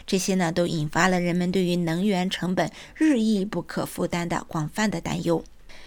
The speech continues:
P G and E的首席执行官帕蒂·波佩他说啊，公司正在通过削减组织内部的成本，尽量的来减少未来的涨价。P G and E说，二零二五年的电费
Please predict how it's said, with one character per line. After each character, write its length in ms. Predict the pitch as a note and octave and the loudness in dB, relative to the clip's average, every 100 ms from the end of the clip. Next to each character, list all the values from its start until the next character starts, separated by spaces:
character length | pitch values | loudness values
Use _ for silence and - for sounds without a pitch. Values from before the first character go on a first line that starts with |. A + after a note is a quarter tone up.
| - | -2
P 120 | - D#4+ | 6 8
G 100 | D#4+ | 8
and 220 | D4 C4+ | 8 6
E 180 | A#3+ C4 | 4 4
的 220 | G#3+ F#3+ | 6 4
首 180 | F#3+ F3+ | 4 2
席 180 | F3 G3+ | 2 0
执 160 | G#3 | 0
行 240 | G#3 G3+ G3+ | 0 0 0
官 240 | A3+ A3 | 2 2
帕 300 | G#3 - A#3+ | 0 0 0
蒂· 260 | - A3+ - | 2 2 0
波 180 | - C4 | 0 0
佩 280 | C4+ C#4 - - - | 2 0 -2 -8 -12
他 140 | - | -8
说 160 | G3 F3+ | -2 0
啊， 180 | D3+ C#3 - | 0 -2 -8
公 200 | - B3 | 0 2
司 240 | B3 A3 A3+ | 2 2 2
正 180 | A#3 G#3 | 2 0
在 180 | F#3 | 0
通 220 | F3 G#3 G3 | -2 -2 0
过 160 | F#3+ | 0
削 240 | G3 B3+ C4+ | 0 2 2
减 260 | F#3 D#3+ | 2 -2
组 160 | F3+ E3 | -2 -4
织 180 | - G3 | -2 0
内 140 | G#3 | 0
部 140 | F#3+ | 0
的 160 | F3+ E3+ | -2 -2
成 320 | D#3 - E3+ | -4 -6 -4
本， 160 | F#3 - - - | -4 -6 -12 -12
尽 180 | - E3 | -4 0
量 160 | F3+ F#3+ | 2 2
的 80 | E3 | 2
来 180 | D3 | 0
减 260 | D#3 D#3 D#3+ | 0 -2 -2
少 240 | - - - | 0 -2 -2
未 140 | F3+ | -2
来 140 | D#3 | -2
的 100 | - | -6
涨 260 | C3+ C#3 D3 | -4 -2 -2
价。 280 | D3+ D#3+ - - - - | 2 0 0 -10 -16 -2
P 120 | C4 | 2
G 120 | A#3 A3+ | 6 6
and 160 | F#3 | 6
E 160 | F#3 G3+ | 4 2
说， 320 | - A3 G#3+ - | 4 2 2 -2
二 120 | - B3 | 4 6
零 140 | A#3 | 8
二 60 | A3 | 6
五 80 | |
年 160 | F#3+ F#3+ | 4 0
的 100 | G3 | 0
电 240 | A#3 A3 | 2 2
费 300 | G#3 B3 F#3 | 6 6 6